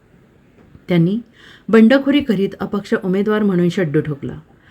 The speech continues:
त्यांनाही नव्या चिन्हासह ही निवडणूक लढवावी लागत आहे. सांगली लोकसभेच्या इतिहासात आजवर दोन हजार नऊ आणि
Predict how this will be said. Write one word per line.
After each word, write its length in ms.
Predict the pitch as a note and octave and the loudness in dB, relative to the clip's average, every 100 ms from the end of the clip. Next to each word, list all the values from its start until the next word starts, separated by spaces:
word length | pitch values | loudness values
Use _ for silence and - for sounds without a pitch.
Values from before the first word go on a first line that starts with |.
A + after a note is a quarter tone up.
| - - - | -20 -14 2
त्यांनाही 440 | A3+ G3+ G#3 G#3 | 4 6 4 2
नव्या 300 | D4+ B3+ B3+ | 2 2 2
चिन्हासह 520 | B3+ A#3+ A#3+ A#3+ A#3 B3 | 4 6 6 4 2 2
ही 160 | A#3 | 2
निवडणूक 440 | A3+ G3+ G3 G3+ G3 | 2 -2 -6 -4 -4
लढवावी 400 | D#3+ E3 E3+ E3+ | -2 -2 -4 -4
लागत 300 | D3 D3 D3+ | -6 -8 -8
आहे. 200 | C#3+ D3 | -8 -6
सांगली 440 | F#3 D#3+ E3 G#3 - | -2 0 0 -2 -4
लोकसभेच्या 600 | F3 D#3+ F#3+ G#3 A3 A#3+ | -4 -2 -2 0 0 0
इतिहासात 580 | B3 F3 F#3 E3 D#3+ D#3+ - - | -2 -2 -2 -2 -4 -6 -8 -6
आजवर 340 | F3+ E3 E3+ G3+ - - - - | -4 -2 -4 -6 -14 -20 -12 2
दोन 220 | A3 C4+ | 4 6
हजार 220 | C4 B3 | 4 4
नऊ 300 | A#3+ G#3 F#3+ - - | 4 2 0 -4 -4
आणि 340 | F#3+ F#3 F#3+ | -4 -2 -4